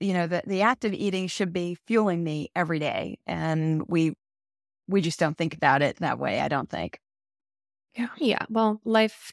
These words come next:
Speaker 2: can get busy and I, I'm guilty of it myself, just having a protein shake versus having a meal. And it's just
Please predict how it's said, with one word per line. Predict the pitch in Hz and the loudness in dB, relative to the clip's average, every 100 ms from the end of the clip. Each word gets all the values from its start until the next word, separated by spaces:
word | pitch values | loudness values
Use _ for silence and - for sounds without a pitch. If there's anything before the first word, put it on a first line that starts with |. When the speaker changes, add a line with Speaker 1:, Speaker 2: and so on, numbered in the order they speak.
| - | -4
Speaker 2:
can | 220 | 0
get | 196 190 | 2 2
busy | 185 175 185 196 | 2 0 0 2
and | 180 170 180 - _ _ _ _ _ _ _ _ - | 4 2 0 -4 _ _ _ _ _ _ _ _ -2
I, | 190 180 - | 0 0 0
I'm | 180 185 190 _ _ _ - - 202 | 0 -2 -6 _ _ _ -18 -12 -2
guilty | 190 185 202 | 2 4 4
of | 185 | 2
it | 175 | 2
myself, | 180 - 175 202 - - _ | 0 2 2 0 -8 -18 _
just | - 180 | 0 0
having | - 175 175 | 2 2 2
a | 165 | 2
protein | 170 - 180 | 0 0 -2
shake | 180 175 180 | 2 0 0
versus | 175 175 175 | -2 -2 0
having | 175 175 185 | 0 0 0
a | |
meal. | 180 175 196 | 0 0 2
And | 214 | 2
it's | 180 - - - | 0 -4 -12 -4
just | 185 175 - | -2 -2 -6